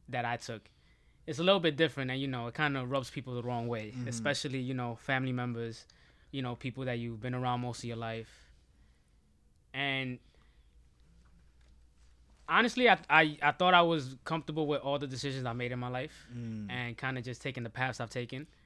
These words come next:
Speaker 2: Mm.
Speaker 1: and all this shit like that. But, um, it kinda sucks because, you know, the people that you really want to understand where you're coming from and really want to understand why is it that you kinda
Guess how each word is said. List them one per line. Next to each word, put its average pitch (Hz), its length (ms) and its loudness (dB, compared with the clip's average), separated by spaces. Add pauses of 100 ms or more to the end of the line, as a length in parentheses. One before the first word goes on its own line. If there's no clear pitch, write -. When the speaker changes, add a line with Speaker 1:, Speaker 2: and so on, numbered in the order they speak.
(140)
Speaker 2:
Mm. 113 520 -6
Speaker 1:
and 127 120 -4
all 127 120 -2
this 127 100 -6
shit 131 140 -8
like 120 180 -6
that. 123 260 -4
But, 120 160 -8
um, 117 360 -8 (1040)
it - 60 -10
kinda 226 200 6
sucks 180 240 2
because, 139 380 0
you 147 80 -2
know, 131 160 -2
the 120 80 -8
people 160 300 -2
that 143 160 4
you 135 120 0
really 139 300 0
want 131 320 -4 (460)
to - 100 -4
understand 135 460 0
where 123 80 0
you're 123 80 -2
coming 131 260 -4
from 127 300 -6
and 120 180 -6
really 123 360 -6 (460)
want 135 280 -4
to 147 100 -6
understand 131 580 -2
why 127 220 0
is 123 220 -4
it 113 80 -10
that 120 100 -6
you 120 80 -6
kinda 117 320 -4